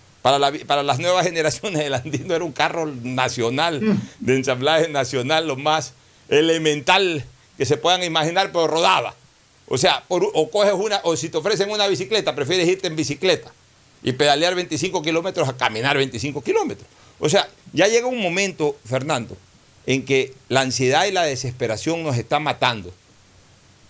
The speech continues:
Speaker 1: Que, que ya presta la China. O sea, de todas maneras, estos chinos fueron los que inventaron este malhadado virus.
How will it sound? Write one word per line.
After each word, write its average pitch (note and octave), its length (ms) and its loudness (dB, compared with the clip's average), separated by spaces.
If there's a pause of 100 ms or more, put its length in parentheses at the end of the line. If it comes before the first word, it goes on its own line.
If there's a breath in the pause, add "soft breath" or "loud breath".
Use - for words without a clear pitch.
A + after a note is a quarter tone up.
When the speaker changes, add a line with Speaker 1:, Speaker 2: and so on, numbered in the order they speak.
(200)
Speaker 1:
Que, A#2+ 200 0
que B2 180 0
ya E3 360 0
presta G3 300 0
la G3 140 -2
China. A3+ 440 -2 (600)
O C3+ 80 -2
sea, F3+ 320 2 (500)
de E3 160 -4
todas A3 220 2
maneras, A3+ 360 0
estos A3 200 -4
chinos A#3+ 280 -2
fueron A3+ 280 0
los F#3+ 140 -2
que G3+ 80 -10
inventaron G3 520 -2
este G#3+ 180 -2
malhadado G3 540 0
virus. A#3 320 -4